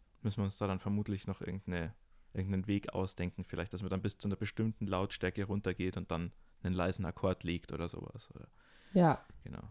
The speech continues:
Speaker 1: Das kann
Speaker 2: Aber
Speaker 1: man
Speaker 2: so ein bisschen in die Richtung gibt's das live schon auch. Genau, dass
Speaker 1: Mhm.
Speaker 2: man eben immer leiser wird beim Spielen.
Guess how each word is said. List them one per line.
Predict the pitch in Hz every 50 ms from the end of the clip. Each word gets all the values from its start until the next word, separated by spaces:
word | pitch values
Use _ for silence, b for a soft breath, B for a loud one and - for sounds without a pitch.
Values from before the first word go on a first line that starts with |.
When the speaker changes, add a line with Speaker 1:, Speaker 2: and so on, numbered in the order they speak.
| - - - - -
Speaker 1:
Das | - -
kann | - - - -
Speaker 2:
Aber | - 202 208 208
Speaker 1:
man | 208 196
Speaker 2:
so | 240 247 220
ein | 220 202
bisschen | - 262 285 277 - - 302 269
in | 262 262
die | 240 262
Richtung | 247 262 277 269 - 262 247
gibt's | 247 254 254 -
das | - 233 220 -
live | 214 196 196 196 196 -
schon | - - 190 170
auch. | - - 143 143 139 139 - - -
Genau, | - 175 165 165 160
dass | 165 165
Speaker 1:
Mhm. | -
Speaker 2:
man | 180 175
eben | 175 175 165 175
immer | 170 185 185 180
leiser | 165 156 156 156 160 170 160 - 139 135 -
wird | 139 135 135 131 -
beim | - 135 127
Spielen. | 127 - - - - 139 135 131 131 127